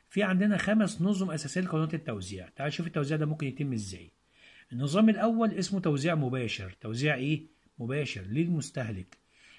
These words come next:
هنا يقوم المنتج بالبيع مباشرة للمستهلك، يعني منتج السلعة بيدي السلعة على طول للمستهلك النهائي، ده يتعاملوا مع بعض وجها لوجه، ده اسمه توزيع مباشر. طب النظام التاني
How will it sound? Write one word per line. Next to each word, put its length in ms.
هنا 380
يقوم 480
المنتج 500
بالبيع 540
مباشرة 560
للمستهلك، 720
يعني 280
منتج 380
السلعة 640
بيدي 380
السلعة 440
على 80
طول 200
للمستهلك 520
النهائي، 380
ده 80
يتعاملوا 320
مع 140
بعض 220
وجها 300
لوجه، 440
ده 80
اسمه 200
توزيع 260
مباشر. 420
طب 140
النظام 340
التاني 480